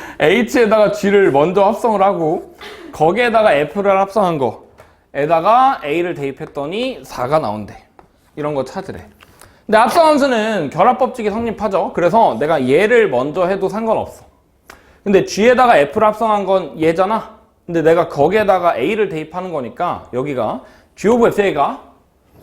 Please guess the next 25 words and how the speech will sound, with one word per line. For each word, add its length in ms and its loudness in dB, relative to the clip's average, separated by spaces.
마이너스 520 0
이 180 -4
에이 160 0
더하기 240 -2
삼이죠. 480 -10
근데 200 2
그거를 520 4
H에다가 1120 2
대입하는 420 -6
거잖아. 440 -4
H 680 -2
마이너스 480 -2
이 160 -4
에이 140 0
더하기 240 -2
삼이 560 -2
사라는 680 2
건데, 580 -2
자, 120 -6
그럼 220 2
이거 200 0
거꾸로 320 2
한번 220 0
생각해볼까? 720 -4
내가 600 0